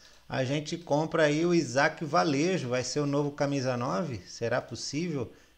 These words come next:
Vai ser o camisa nove, hein, galera? O Tariq ficou ali, então, ali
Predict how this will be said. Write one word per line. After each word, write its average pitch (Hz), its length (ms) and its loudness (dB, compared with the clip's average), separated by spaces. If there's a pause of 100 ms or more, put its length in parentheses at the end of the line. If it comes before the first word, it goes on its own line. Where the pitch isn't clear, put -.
(100)
Vai 131 320 -2
ser - 240 -2
o 156 80 2
camisa 151 460 0
nove, 143 320 2
hein, 151 80 0
galera? 131 360 0 (460)
O 135 200 0
Tariq 143 500 0
ficou 143 320 -2
ali, 139 220 0
então, 139 280 -2
ali 165 380 -2